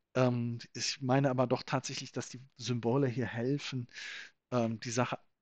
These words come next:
einfach und klar auf den Punkt zu bringen. Also, ähm, wie kann man überhaupt ganz allgemein was über epistemische Wahrheitstheorien sagen, ohne jetzt genau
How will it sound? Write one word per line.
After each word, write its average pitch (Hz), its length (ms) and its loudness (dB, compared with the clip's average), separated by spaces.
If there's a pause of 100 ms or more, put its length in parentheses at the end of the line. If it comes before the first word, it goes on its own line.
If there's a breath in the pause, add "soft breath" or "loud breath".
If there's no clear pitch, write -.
(140)
einfach 127 400 2
und - 220 -14
klar 113 520 2 (200)
auf - 120 -4
den 127 120 -4
Punkt - 280 -10
zu - 100 -8
bringen. - 200 -20 (760)
Also, 123 340 4 (1600 loud breath)
ähm, 135 260 6
wie 147 60 4
kann 175 160 8
man 170 120 8
überhaupt 160 720 4
ganz 170 320 8
allgemein 143 640 4
was 139 180 2
über 127 280 0
epistemische 143 680 2
Wahrheitstheorien 165 960 2
sagen, 147 380 2
ohne 123 560 0
jetzt - 280 -10
genau 120 380 2